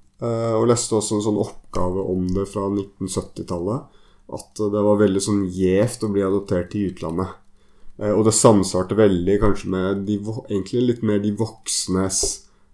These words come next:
eh, drømmer om å komme seg til et annet sted og få flere mu-, økonomiske muligheter et annet sted, eh, kunne lære seg flere språk og andre kulturer, og ikke være så kanskje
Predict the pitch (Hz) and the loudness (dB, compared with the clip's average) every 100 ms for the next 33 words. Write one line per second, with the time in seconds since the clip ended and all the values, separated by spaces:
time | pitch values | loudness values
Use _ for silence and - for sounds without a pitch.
0 | - 104 95 117 95 95 98 101 95 90 | -6 -2 4 6 6 4 2 0 -2 -2
1 | 90 98 - 104 92 87 82 - 101 101 | -2 -4 -2 0 0 -2 -6 -4 -2 0
2 | 92 92 - 95 95 104 101 85 - 101 | 0 -2 -2 -2 0 2 2 -2 -2 -4
3 | 95 - 98 92 90 110 107 104 101 - | -4 -6 -4 -2 0 2 0 0 -6 -4
4 | 101 95 92 92 - 104 101 87 85 85 | -4 -2 -2 -4 0 2 2 0 -2 -6
5 | 101 104 92 87 - 107 123 131 - - | -6 -4 -2 -2 0 2 2 0 -8 -20
6 | - - - 101 98 98 - 98 101 104 | -20 -20 -8 -4 -2 -4 -4 -2 0 0
7 | 98 92 87 - 101 98 92 - - 90 | 2 0 -2 -4 -2 -2 -2 -4 -4 -2
8 | 95 101 104 98 95 90 90 104 - - | 0 0 0 -2 0 -2 -4 -8 -8 -6
9 | 92 87 87 95 107 104 101 101 - 95 | -4 -2 -2 0 2 2 0 -2 -4 -2
10 | 92 90 - 95 92 92 _ - - - | -2 -2 -2 -2 -2 -6 _ -20 -20 -8
11 | 107 - 92 92 95 95 92 | -8 -6 -4 -2 -2 -2 -4